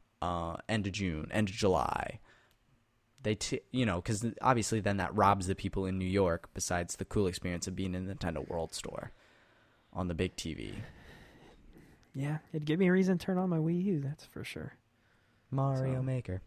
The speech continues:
Speaker 1: Okay, but that's all I got for
Speaker 2: No,
Speaker 1: Nintendo.
Speaker 2: no, no, Matt.
Speaker 1: You wanna move on to Sony?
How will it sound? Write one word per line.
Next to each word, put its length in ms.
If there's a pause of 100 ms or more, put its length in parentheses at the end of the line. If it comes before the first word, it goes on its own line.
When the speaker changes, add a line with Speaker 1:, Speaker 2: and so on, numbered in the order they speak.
(140)
Speaker 1:
Okay, 340
but 120
that's 220
all 120
I 60
got 200
for 60
Speaker 2:
No, 120
Speaker 1:
Nintendo. 220
Speaker 2:
no, 180
no, 200
Matt. 360
Speaker 1:
You 140
wanna 140
move 200
on 240
to 120
Sony? 520